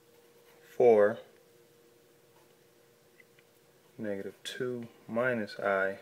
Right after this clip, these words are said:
and since we have real coefficients, if negative two minus I is a zero, negative two plus I is also a zero.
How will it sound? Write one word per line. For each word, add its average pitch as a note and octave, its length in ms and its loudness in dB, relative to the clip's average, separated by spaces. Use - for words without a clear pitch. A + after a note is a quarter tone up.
and G2+ 140 -12
since - 320 -8
we A#2+ 160 -6
have A2 260 -2
real C3+ 240 8
coefficients, A#2 920 2
if A2 120 -6
negative B2 380 2
two D#3+ 240 -4
minus A2+ 380 2
I G#2+ 260 2
is G2+ 160 2
a G2+ 60 -14
zero, G2+ 540 2
negative G2 460 -4
two G#2 440 -4
plus - 540 0
I G2+ 260 2
is - 140 -10
also A#2 400 4
a G2 80 -2
zero. G2 300 -4